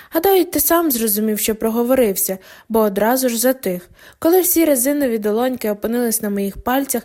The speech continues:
я торкнулася твоїх щік. Виглядало по-ідіотськи. Ти всміхнувся, взяв мене за руки і поцілував долоню. А потім всі десять резинових долоньок. "У мене тепер стільки пальців", сказала я.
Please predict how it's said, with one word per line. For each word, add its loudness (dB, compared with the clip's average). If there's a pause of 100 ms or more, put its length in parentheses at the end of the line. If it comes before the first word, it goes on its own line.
(300)
я 0
торкнулася 0
твоїх 0
щік. -2 (100)
Виглядало 2
по-ідіотськи. 0
Ти -4
всміхнувся, -2
взяв 2
мене -2
за -2
руки -2 (300)
і -4
поцілував 0
долоню. 0 (340)
А -2
потім 0
всі -2
десять 0
резинових 0
долоньок. -2 (280)
"У 2
мене 2
тепер 0
стільки 0
пальців", -2
сказала -2
я. -4